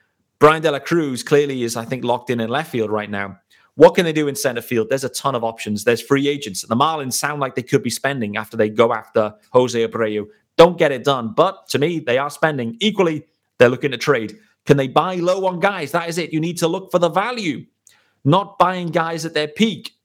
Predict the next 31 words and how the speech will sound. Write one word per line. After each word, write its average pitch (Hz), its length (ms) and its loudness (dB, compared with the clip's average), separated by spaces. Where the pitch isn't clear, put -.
and 143 160 2
not 170 160 -4
spending 147 760 -2
after 147 320 2
a - 20 -6
career 147 400 0
year. 147 240 -4
Like 143 240 -4
I 151 80 -4
said 147 220 -2
about 131 260 -4
Brandon 127 300 -2
Nimmo, 117 300 -2
Brandon 175 360 2
Nimmo 170 300 0
is 151 140 -4
not 151 200 -2
worth 151 240 0
the 143 60 -6
contract 143 480 -2
he 135 80 0
would 117 140 -2
get, 120 180 2
in 110 80 -6
my 117 160 -4
opinion, 117 360 -4
because 131 280 -4
he's 165 140 -2
injured 196 340 -4
too 285 180 -4
much. 370 560 -4